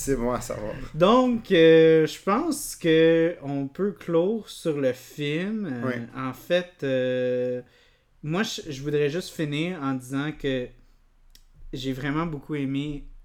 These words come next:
Speaker 2: le fait qu'il va voir ses parents à la fin.
Speaker 1: Ouais, absolument.
Speaker 2: Puis qu'il laisse la, la cloche,
Speaker 1: La
Speaker 2: puis tout
Speaker 1: cloche,
Speaker 2: ça.
Speaker 1: la cloche du magasin, ouais.
Speaker 2: Puis c'est, c'est, ah, comme t'avais dit, tu sais, le terme full circle, puis tout.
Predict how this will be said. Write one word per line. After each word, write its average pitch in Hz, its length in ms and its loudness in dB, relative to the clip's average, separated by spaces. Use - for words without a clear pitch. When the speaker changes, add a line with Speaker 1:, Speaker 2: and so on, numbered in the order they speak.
Speaker 2:
le 135 120 -6
fait 135 180 -8
qu'il 135 140 -16
va 127 60 -6
voir 127 180 -8
ses 123 220 -10
parents 120 400 -14
à 117 80 -12
la 107 60 -16
fin. 135 140 -6
Speaker 1:
Ouais, 135 120 2
absolument. 110 480 -10
Speaker 2:
Puis 127 140 -14
qu'il 135 160 -8
laisse 135 240 -4
la, 123 320 -4
la 120 160 -8
cloche, 139 440 -8
Speaker 1:
La 110 100 -4
Speaker 2:
puis - 120 4
tout 107 80 2
Speaker 1:
cloche, 139 340 -2
Speaker 2:
ça. 110 60 -10
Speaker 1:
la 101 60 -8
cloche 104 220 -6
du 98 40 -10
magasin, 95 340 -10
ouais. 98 300 -14
Speaker 2:
Puis 135 200 -10
c'est, 127 420 0
c'est, 127 500 -4
ah, 123 80 -8
comme 147 180 -6
t'avais 139 240 -2
dit, 135 240 -8
tu 123 80 -12
sais, 139 100 -10
le 127 120 -4
terme 135 300 -6
full 131 220 -8
circle, 135 440 -8
puis - 100 -20
tout. 170 280 -8